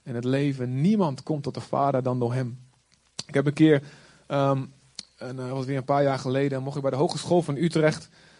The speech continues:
eh, werd ik uitgenodigd om daar te vertellen. In, eh, er was een, eh,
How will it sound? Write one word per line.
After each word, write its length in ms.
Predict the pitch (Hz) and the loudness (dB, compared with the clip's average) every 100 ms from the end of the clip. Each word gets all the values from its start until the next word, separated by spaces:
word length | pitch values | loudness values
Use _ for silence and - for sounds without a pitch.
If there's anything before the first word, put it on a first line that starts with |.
| _ | _
eh, 220 | 139 135 | -6 -4
werd 160 | 131 135 | -2 -2
ik 80 | 143 | 0
uitgenodigd 540 | 151 156 151 143 139 | 0 0 -2 -4 -6
om 140 | - 135 | -8 0
daar 260 | 156 165 | 4 4
te 100 | 160 | 2
vertellen. 520 | 139 131 196 202 139 - - _ - | -6 0 4 6 4 0 -20 _ -6
In, 460 | 151 151 147 139 | -2 0 0 -2
eh, 460 | 139 123 131 127 123 | -4 -4 -4 -4 -2
er 100 | 131 | 0
was 220 | 143 - | 0 0
een, 180 | 135 123 | -4 -4
eh, 320 | 117 113 | -6 -8